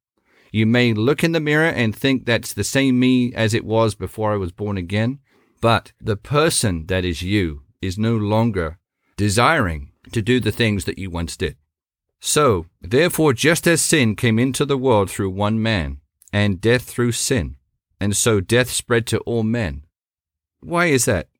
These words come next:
It says, "Because all sinned." Well,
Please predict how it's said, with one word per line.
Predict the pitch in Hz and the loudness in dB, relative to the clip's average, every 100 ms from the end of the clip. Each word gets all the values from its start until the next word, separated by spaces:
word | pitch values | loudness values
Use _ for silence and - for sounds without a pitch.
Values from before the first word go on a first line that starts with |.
| _ _ _ _ | _ _ _ _
It | - | -4
says, | 101 110 | 0 0
"Because | - 104 123 110 | 0 -2 0 2
all | 113 113 | 2 0
sinned." | - - 73 - _ _ _ - - | 0 -4 -6 -12 _ _ _ -20 -12
Well, | - 127 123 | 0 0 0